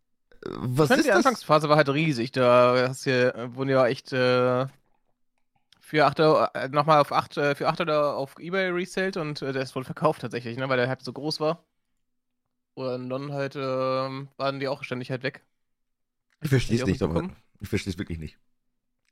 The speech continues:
Speaker 1: Ich kann das nicht verstehen, wie man
Speaker 2: Das
Speaker 1: das
Speaker 2: hat eine
Speaker 1: trinken
Speaker 2: riesige
Speaker 1: kann.
Speaker 2: Fanbase von zwei großen, groß-, zwei großen Influencern halt, ne? Einmal von den
Speaker 1: K S I und Logan Paul,
Speaker 2: K S I,
Speaker 1: ja.
Speaker 2: und der halt auch noch ein bisschen mit den Hype-Men da, nicht Hype-Men. Oder?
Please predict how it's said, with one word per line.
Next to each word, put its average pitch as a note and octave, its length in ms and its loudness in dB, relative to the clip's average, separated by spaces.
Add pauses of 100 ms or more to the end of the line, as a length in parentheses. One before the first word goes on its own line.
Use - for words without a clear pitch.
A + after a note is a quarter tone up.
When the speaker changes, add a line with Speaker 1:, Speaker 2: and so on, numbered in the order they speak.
(160)
Speaker 1:
Ich B2+ 60 -6
kann A#2+ 160 0
das B2+ 100 2
nicht A#2 140 -2
verstehen, G#2+ 320 -4
wie A2 60 -4
man G2+ 80 -2
Speaker 2:
Das - 80 -4
Speaker 1:
das C4+ 80 0
Speaker 2:
hat - 0 -
eine C4+ 100 -2
Speaker 1:
trinken B3 200 -2
Speaker 2:
riesige G#3+ 120 -6
Speaker 1:
kann. A3+ 220 0
Speaker 2:
Fanbase E3+ 200 2
von D#3 140 -6
zwei D#3+ 220 2
großen, D#3+ 400 -10
groß-, D#3 460 -6
zwei G3 200 -2
großen B2+ 260 -6
Influencern C3+ 400 -6
halt, D3 140 0
ne? G#3+ 160 -8 (100)
Einmal C#3+ 200 -6
von D3+ 260 -8
den C#3 600 -6
Speaker 1:
K G2+ 80 2
S G#2 180 0
I G#2 160 4
und G#2 100 0
Logan G2 240 0
Paul, G2 220 -4
Speaker 2:
K - 80 0
S E2 120 -2
I, D#3 180 0
Speaker 1:
ja. F#3 80 -2
Speaker 2:
und E3 160 -6
der D3 160 4
halt C#3+ 120 4
auch C3+ 140 0
noch D3 80 -4
ein - 20 -10
bisschen C#3+ 280 -4
mit C#3 140 -6
den B2+ 340 0
Hype-Men F#3 380 -4
da, G3 360 -2 (920)
nicht C3 120 -12
Hype-Men. B2+ 340 -6 (1200)
Oder? D#4+ 140 -16